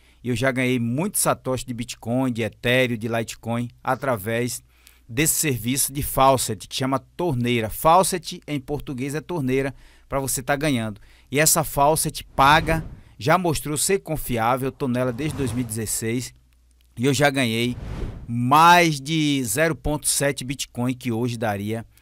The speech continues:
mais de sessenta mil reais. Beleza? Antes de te mostrar como é que funciona aqui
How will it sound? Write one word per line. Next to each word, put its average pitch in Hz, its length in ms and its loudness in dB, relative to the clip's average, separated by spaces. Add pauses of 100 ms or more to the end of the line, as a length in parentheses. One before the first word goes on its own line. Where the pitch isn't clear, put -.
(300)
mais 139 440 2
de 127 120 -8
sessenta - 1040 -2
mil 127 240 0
reais. 107 640 -2 (440)
Beleza? 123 680 -4
Antes 175 340 -2
de 127 640 0
te - 140 -8
mostrar 123 440 -2
como 160 280 -4
é 131 60 2
que - 100 -8
funciona 113 540 -4
aqui 117 360 -4